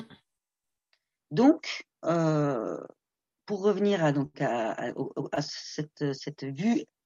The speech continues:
holistique de la permaculture, si, euh,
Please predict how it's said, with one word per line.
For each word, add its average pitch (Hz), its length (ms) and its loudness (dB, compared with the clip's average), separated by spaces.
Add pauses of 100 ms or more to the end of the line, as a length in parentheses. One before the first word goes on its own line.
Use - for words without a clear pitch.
(120)
holistique 202 760 2
de 151 100 0
la 143 120 0
permaculture, 143 920 -2 (540)
si, 262 680 2
euh, 151 840 4